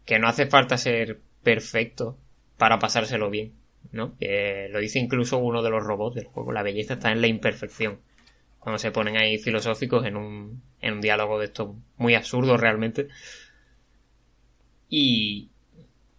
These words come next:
Sí, sí, sí. Y es eso, no lo, no, es un juego al que no le importa realmente, o sea, hay un montón de, de partes en las que de repente te planta un minijuego de baile o uno de básquet,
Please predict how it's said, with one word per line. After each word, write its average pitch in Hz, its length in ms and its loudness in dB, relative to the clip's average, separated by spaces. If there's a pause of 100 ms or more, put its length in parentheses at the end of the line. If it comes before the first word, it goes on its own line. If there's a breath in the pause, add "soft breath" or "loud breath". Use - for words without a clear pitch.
(420)
Sí, - 260 -4
sí, 110 160 -8
sí. - 180 -18 (1120)
Y 127 200 2
es 139 100 4
eso, 160 200 2
no 123 160 2
lo, 127 580 0
no, 123 300 -2
es 120 80 -2
un 135 120 0
juego 165 160 10
al 165 60 6
que 143 120 6
no 120 100 4
le 143 80 4
importa 113 1200 6 (440)
realmente, 117 680 2
o 123 60 -4
sea, 123 300 0
hay 131 100 4
un 165 80 0
montón 135 380 0
de, 107 560 0 (100)
de 113 160 -4
partes 113 360 2
en 131 100 2
las 113 180 2
que 107 120 -2
de 110 140 -8
repente 107 300 0
te 147 120 4
planta 127 320 2
un 139 160 0
minijuego 120 380 0
de 101 100 0
baile 131 520 4
o 120 80 2
uno 117 260 2
de 113 140 4
básquet, 123 540 2